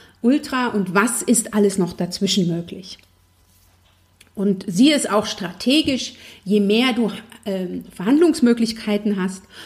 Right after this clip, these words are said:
umso wahrscheinlicher ist es, dass du mit einer dieser Optionen erfolgreich sein wirst, denn dein Gegenüber wird, kann, will und möchte nicht fünfmal hintereinander Nein sagen.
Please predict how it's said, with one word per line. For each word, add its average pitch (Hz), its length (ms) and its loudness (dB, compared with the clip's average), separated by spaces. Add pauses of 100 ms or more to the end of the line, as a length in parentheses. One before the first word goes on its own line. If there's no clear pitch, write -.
(220)
umso 220 340 4
wahrscheinlicher 226 880 0
ist 220 340 -4
es, 202 280 -4
dass 180 320 -12
du 202 340 0 (460)
mit 226 360 0 (160)
einer 262 380 2
dieser 220 300 0
Optionen 190 680 0
erfolgreich 185 760 0
sein 180 400 -2
wirst, 180 340 -2 (420)
denn 202 220 4
dein 190 260 0
Gegenüber 240 960 0 (440)
wird, 226 580 2 (260)
kann, 220 760 -2
will 202 400 0
und 185 260 -4
möchte 175 380 -2
nicht 180 440 -4 (400)
fünfmal 220 500 2
hintereinander 170 520 -6
Nein 170 300 -6
sagen. 185 400 -16